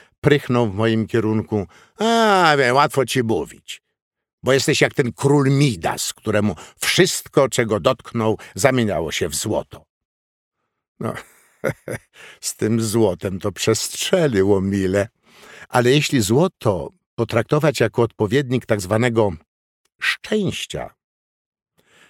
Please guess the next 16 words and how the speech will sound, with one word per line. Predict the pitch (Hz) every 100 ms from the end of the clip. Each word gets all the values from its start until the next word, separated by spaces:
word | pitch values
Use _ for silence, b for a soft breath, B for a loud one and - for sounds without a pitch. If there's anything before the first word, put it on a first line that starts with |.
| b b -
to |
może | - - 107
miał | 110 107
trochę | 107 107 104
racji. | 85 - - 104 - _ _ _ _ _ _ _ _ _ _ _ _ _ _ _ _ _
Czy | - 139 131 120 120 -
Marek | 117 151 208 202
i | 180
Ewunia | 160 127 147 151
naprawdę | 135 117 139 127 95 95
nie | 107
mają | 110 110 110
wpływu | 107 - 120 110 95 104
na | 104
swoje | - - 107
położenie? | 104 101 101 101 90 104